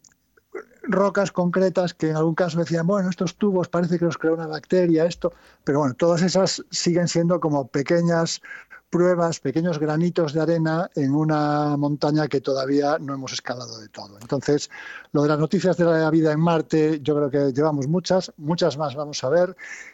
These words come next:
y esto tiene un poquito de relación también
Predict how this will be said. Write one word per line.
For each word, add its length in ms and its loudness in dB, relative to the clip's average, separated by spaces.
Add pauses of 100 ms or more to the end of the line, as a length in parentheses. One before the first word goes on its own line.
(120)
y 180 4
esto 340 0
tiene 400 0
un 140 2
poquito 400 0
de 100 2
relación 480 -2
también 540 0